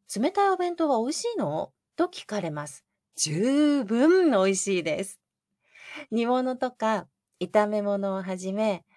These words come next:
温かくなくても美味しく食べられるものがたくさん入っています。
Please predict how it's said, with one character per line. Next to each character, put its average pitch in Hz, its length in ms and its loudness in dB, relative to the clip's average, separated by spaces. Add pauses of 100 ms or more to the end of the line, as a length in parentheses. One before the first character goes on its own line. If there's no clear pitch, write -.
(200)
温 311 320 2 (160)
か 349 180 -6
く 294 160 -6
な 302 160 -4
く - 120 -20
て 294 180 -6
も 339 320 -2 (320)
美 160 140 -2
味 214 80 -2
し - 120 -8
く - 120 -4
食 262 200 0
べ 269 140 0
ら 269 140 2
れ 277 120 4
る 269 120 -2
も 247 140 -6
の 233 140 -4
が 220 200 -2
た 330 200 0
く 453 160 -2
さ 427 200 0
ん 403 100 -6
入 330 180 -2
っ 330 40 -8
て - 200 -2
い 208 60 0
ま 185 220 -4
す。 - 140 -20